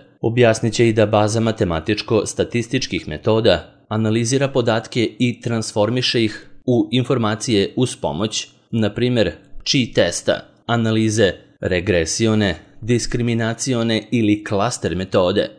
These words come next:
te faktorske analiza, kao i multidimenzionalne skale. Kandidati će uz to saznati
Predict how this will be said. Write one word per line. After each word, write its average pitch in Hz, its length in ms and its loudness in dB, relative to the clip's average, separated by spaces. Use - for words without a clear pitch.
te 104 140 2
faktorske 104 640 0
analiza, 101 600 2
kao 90 320 2
i 110 100 4
multidimenzionalne 120 1200 0
skale. 85 460 -2
Kandidati 113 580 0
će - 240 -2
uz 127 200 -2
to 76 160 2
saznati 104 640 -2